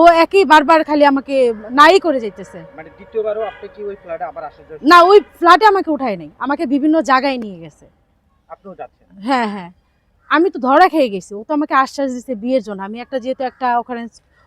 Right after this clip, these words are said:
Speaker 1: হয়ে গেছে, সেখানে তো আমার, আ, অন্য কোনো চি-, ইনটেনশন থাকে না, তখন অপশন এইটাই থাকে যে না, অন্তত বিয়ে করুক, তারপরে যা হবার হবে। তারপরে কন্টিনিউ বিভিন্ন জায়গায় আমাকে নিয়ে যাওয়া শুরু করলো। তারপরে আমি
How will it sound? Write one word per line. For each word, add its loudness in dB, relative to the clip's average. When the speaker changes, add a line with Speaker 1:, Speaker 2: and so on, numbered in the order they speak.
Speaker 1:
হয়ে 4
গেছে, -2
সেখানে -4
তো -6
আমার, 0
আ, -14
অন্য -2
কোনো -4
চি-, -16
ইনটেনশন -2
থাকে -6
না, -16
তখন -4
অপশন 0
এইটাই 2
থাকে -8
যে -10
না, -6
অন্তত 4
বিয়ে 6
করুক, -4
তারপরে 2
যা 6
হবার 0
হবে। -14
তারপরে -2
কন্টিনিউ 0
বিভিন্ন 2
জায়গায় 2
আমাকে -6
নিয়ে -6
যাওয়া -2
শুরু -8
করলো। -6
তারপরে 0
আমি 0